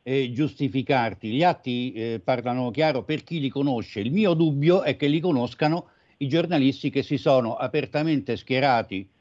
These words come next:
contro di te, che hanno preso una posizione e che continuano a recitare le veline ricevute secondo le quali è una lotta contro il, eh, il, l'uomo violento, il padre violento, il, il compagno violento.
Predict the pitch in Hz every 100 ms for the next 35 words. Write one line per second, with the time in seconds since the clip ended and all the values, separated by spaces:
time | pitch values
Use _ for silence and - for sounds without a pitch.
0 | _ _ - 120 120 139 170 156 143 -
1 | 110 127 131 123 127 120 120 160 180 139
2 | 117 135 - - 185 170 147 127 120 131
3 | 143 147 165 131 107 110 113 113 _ _
4 | - 135 160 143 135 110 110 131 110 143
5 | - 151 117 123 131 143 127 127 143 151
6 | 107 95 101 113 117 147 127 104 104 110
7 | 92 104 104 92 104 - 107 104 95 -
8 | _ _ _ _ _ - 101 98 95 85
9 | 82 - - 104 101 98 98 95 95 104
10 | 123 123 117 117 113 127 117 98 101 -
11 | 139 113 113 117 113 120 123 101 101 101
12 | 98 98 98 98 87 117 98 113 104 98
13 | 95 87 78 78 85